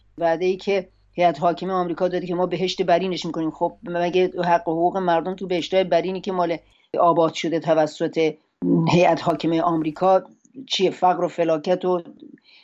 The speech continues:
بی‌تأمینی برای اکثریت و یک گشایشی برای یک اقلیت مالتی میلیاردر، چیزی بیشتر از این نخواهد بود. و قبل از اینکه چه تغییری ایجاد بشه، شیوهٔ تغییر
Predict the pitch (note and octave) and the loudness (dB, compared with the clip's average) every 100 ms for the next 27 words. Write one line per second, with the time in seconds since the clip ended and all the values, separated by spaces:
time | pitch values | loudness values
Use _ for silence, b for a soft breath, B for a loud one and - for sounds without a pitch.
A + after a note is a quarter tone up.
0 | - F3 - E3+ E3+ F3+ F3+ F3 F#3 F3+ | -4 -2 2 4 4 2 4 4 4 0
1 | - E3+ D#3+ D#3+ F#3 F#3+ _ E3+ D#3 F3 | -2 -2 0 2 2 2 _ -6 -4 -2
2 | E3+ - _ _ - E3+ D#3 E3 F3+ - | -4 -8 _ _ -8 -6 -2 2 2 2
3 | F3+ D#3+ F3 F#3 D#3 D#3+ D#3+ D#3 F3 F3 | 0 0 2 2 2 2 0 0 -2 -2
4 | E3+ D#3+ D3+ D#3+ D#3 D#3+ D#3 F#3 D3 - | -2 -2 -2 -2 0 0 2 2 0 -4
5 | E3 C#3+ D3 D3 D#3 D3 G3 E3+ C3 D3 | -10 -6 -6 -2 -2 0 0 0 0 -2
6 | B2+ C#3+ B B _ F3+ _ - - A3 | -4 -6 B B _ -20 _ -4 0 2
7 | A#3+ B3 A#3 B3+ B3+ - _ - B3+ B3+ | 4 4 2 0 -2 -6 _ -6 -4 -2
8 | G#3+ F3+ F3 F3 F3+ E3 E3 D#3+ D3+ F3+ | 0 0 -2 -6 -6 -6 -6 -4 -4 -4
9 | G3+ - F3+ F#3 G3+ G3 F3 D#3 D3+ E3+ | -4 -4 2 4 4 4 2 2 0 -2
10 | F#3 | -4